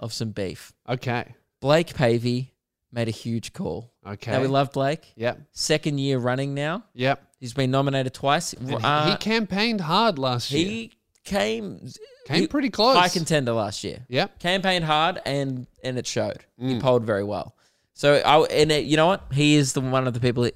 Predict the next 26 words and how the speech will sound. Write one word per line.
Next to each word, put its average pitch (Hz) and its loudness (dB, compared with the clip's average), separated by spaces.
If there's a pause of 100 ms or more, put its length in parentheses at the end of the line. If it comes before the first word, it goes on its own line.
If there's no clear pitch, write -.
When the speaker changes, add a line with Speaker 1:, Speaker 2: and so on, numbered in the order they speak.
Speaker 1:
in 127 0
contention. 110 -4
Speaker 2:
He's 117 -6
definitely 180 0
a 151 -2
favourite. 131 -2 (1000)
Speaker 1:
He 151 -2
posted 143 0
on 127 0
his 120 -4
story 104 -6 (680)
um, 120 2 (580)
vote 156 4
for 160 -4
me 143 -2
in 135 -4
the 123 0
Luke 127 -2
and 123 -4
Lewis 117 -6
Loogie 151 0
Awards, 147 0
Guest 156 -4
of 120 -8
the 123 -2
Year 123 0